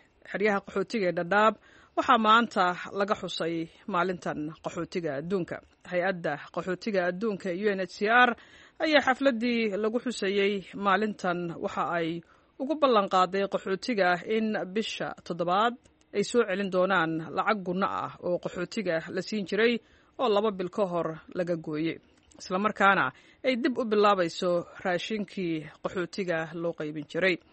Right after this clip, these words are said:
Warbixintan waxaa xeryaha qaxootiga ee Dadaab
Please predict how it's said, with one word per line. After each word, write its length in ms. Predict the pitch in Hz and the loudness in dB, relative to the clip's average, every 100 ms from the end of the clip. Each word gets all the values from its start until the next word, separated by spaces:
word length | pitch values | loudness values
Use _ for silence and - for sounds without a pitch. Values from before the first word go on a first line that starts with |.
| - - - - _ | -20 -20 -20 -20 _
Warbixintan 520 | 247 226 320 311 262 262 247 - | -2 0 2 6 6 6 2 0
waxaa 400 | 262 233 214 190 175 170 - - - | -2 2 4 4 2 -4 -10 -20 -12
xeryaha 360 | - 185 208 190 | -6 0 0 0
qaxootiga 420 | 190 190 180 214 | -4 -4 -2 0
ee 80 | 175 | 0
Dadaab 380 | 180 185 208 240 | 0 2 4 2